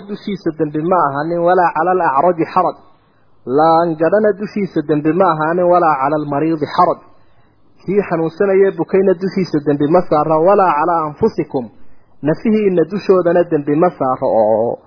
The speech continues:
dembi iyo gafidin ma haysto. "An ta'kuluu," inaa ka cuntaan.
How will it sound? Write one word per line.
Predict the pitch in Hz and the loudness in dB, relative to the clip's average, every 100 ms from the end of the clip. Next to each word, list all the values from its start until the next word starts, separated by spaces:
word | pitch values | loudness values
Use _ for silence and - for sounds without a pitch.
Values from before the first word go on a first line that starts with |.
| - _ _ - | -20 _ _ -6
dembi | 131 190 160 135 - | 0 0 0 -6 -4
iyo | 143 147 | -2 -2
gafidin | 147 143 139 143 | -2 -4 -4 -2
ma | 180 202 | 0 0
haysto. | 156 - - _ _ _ _ - | 0 -4 -16 _ _ _ _ -4
"An | 214 202 | -2 0
ta'kuluu," | 185 - - 170 165 | -2 -2 -4 -2 0
inaa | 151 139 | -2 -2
ka | 160 | -4
cuntaan. | 120 117 147 117 | -4 -6 -6 -6